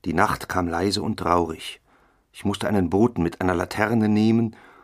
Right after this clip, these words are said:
um durch die tiefe Finsternis hierher zu kommen. Fand keine Stube leer.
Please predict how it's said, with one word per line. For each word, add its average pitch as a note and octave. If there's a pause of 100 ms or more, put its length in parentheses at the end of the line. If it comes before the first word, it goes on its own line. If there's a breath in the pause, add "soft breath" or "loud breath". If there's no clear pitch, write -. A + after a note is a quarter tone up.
(140 loud breath)
um F#2+
durch F#2
die F#2+
tiefe G#2+
Finsternis G2+
hierher F2+
zu -
kommen. - (960)
Fand -
keine G#2
Stube A2+
leer. G#2